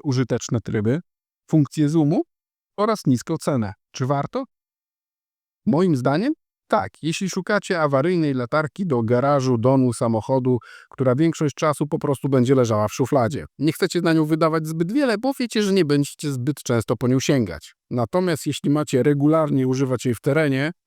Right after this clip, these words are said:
i światło czerwone jest dla was, e, tutaj ważne, to zdecydowanie odradzam ten zakup. W tym przypadku lepiej trochę dołożyć i sięgnąć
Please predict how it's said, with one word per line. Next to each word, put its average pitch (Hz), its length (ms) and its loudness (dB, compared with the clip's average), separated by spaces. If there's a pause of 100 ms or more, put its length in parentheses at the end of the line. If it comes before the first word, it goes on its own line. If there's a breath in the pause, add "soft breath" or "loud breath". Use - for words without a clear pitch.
(140)
i 147 80 -2
światło 165 360 0
czerwone 151 440 2
jest 143 140 2
dla 143 120 2
was, 139 320 0
e, 135 180 2
tutaj 131 360 -2 (200)
ważne, 147 520 0 (760)
to 170 120 2
zdecydowanie 127 640 2
odradzam 107 400 -2
ten 104 140 -8
zakup. - 340 -14 (520)
W - 40 -20
tym 277 100 2
przypadku 208 440 0
lepiej 175 240 4
trochę 151 240 -2
dołożyć 135 480 2
i 117 40 -6
sięgnąć 131 380 2